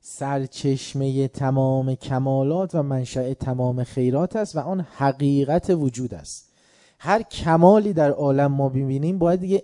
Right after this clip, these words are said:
عین کمالی در عالم باشه دیگه، وگرنه نبود اینا. خب این اول.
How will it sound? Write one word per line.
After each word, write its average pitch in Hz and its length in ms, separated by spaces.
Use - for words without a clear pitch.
عین 135 420
کمالی 143 680
در 160 180
عالم 131 300
باشه 160 260
دیگه، 101 380
وگرنه 123 320
نبود 143 340
اینا. 90 240
خب - 220
این 110 120
اول. 85 280